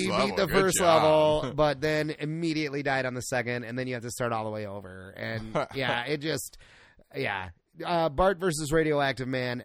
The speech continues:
Speaker 1: not that great.
Speaker 2: I don't know that I've ever played that one.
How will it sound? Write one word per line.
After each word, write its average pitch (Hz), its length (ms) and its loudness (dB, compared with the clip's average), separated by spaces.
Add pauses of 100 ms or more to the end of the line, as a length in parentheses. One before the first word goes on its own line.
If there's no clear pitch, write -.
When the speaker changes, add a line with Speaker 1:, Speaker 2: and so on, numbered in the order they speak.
Speaker 1:
not 127 540 -4
that 98 220 -6
great. 82 260 -16
Speaker 2:
I - 60 -10
don't 175 140 -6
know 208 160 -4
that 196 140 -2
I've 185 120 -4
ever 185 180 -4
played 190 340 -2
that 127 240 -2
one. 92 380 -10